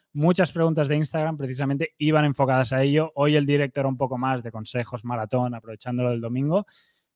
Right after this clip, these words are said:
Pero oye, nos apuntamos una para un poco más adelante y que creo que tendrá éxito, igual que la que he tenido hoy, porque hay muchas preguntas que intentaremos también, si eso, responder en el vídeo, que como bien sabéis, se queda también subido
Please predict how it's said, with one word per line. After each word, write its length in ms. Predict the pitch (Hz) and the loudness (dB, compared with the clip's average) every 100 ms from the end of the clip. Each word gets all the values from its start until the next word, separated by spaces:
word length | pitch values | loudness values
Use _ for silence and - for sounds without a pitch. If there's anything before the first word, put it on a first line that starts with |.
| _ | _
Pero 260 | 127 127 | 0 4
oye, 220 | 135 127 113 | 4 2 -2
nos 140 | 107 | -4
apuntamos 520 | 117 123 117 127 135 | -6 -4 -2 0 0
una 180 | 135 135 | 2 0
para 160 | 127 123 | 0 -2
un 80 | |
poco 180 | 123 127 | -2 -2
más 180 | 123 - | -2 -4
adelante 540 | 120 117 120 123 160 202 | -4 -2 -2 -2 -2 -2
y 160 | 127 | -6
que 140 | - 113 | -6 -8
creo 220 | 117 131 | -2 0
que 120 | 131 | 0
tendrá 380 | - 120 120 135 | -2 -2 2 2
éxito, 340 | 131 175 214 - | 2 0 -2 0
igual 300 | 143 147 156 | 4 6 6
que 100 | 156 | 4
la 80 | 143 | 2
que 80 | |
he 40 | 131 | 0
tenido 320 | 139 131 123 | 0 2 2
hoy, 100 | 135 | 0
porque 220 | 135 123 | -2 -6
hay 120 | 117 | -4
muchas 460 | 120 123 139 135 123 | -2 0 0 0 -4
preguntas 600 | - 120 131 131 180 - _ _ _ _ _ _ | -2 0 0 0 -2 -4 _ _ _ _ _ _
que 100 | 131 | -2
intentaremos 520 | 117 123 113 120 123 - | 0 0 0 0 0 -2
también, 340 | 113 117 127 | -2 0 0
si 380 | - - 113 104 | -2 -8 -10 -6
eso, 220 | 117 - | -6 -6
responder 560 | 117 104 120 110 113 131 | -8 -8 -6 0 4 6
en 100 | 135 | 6
el 100 | 120 | 4
vídeo, 240 | 127 147 147 | 4 4 2
que 100 | 123 | 0
como 180 | 123 | 0
bien 180 | 127 160 | 4 2
sabéis, 280 | 165 156 185 | 2 0 -2
se 120 | 143 | -4
queda 180 | 135 139 | 0 0
también 400 | 131 120 131 139 - _ _ _ _ | 0 0 0 -2 -8 _ _ _ _
subido 640 | - 143 135 143 147 147 | -2 2 4 6 6 6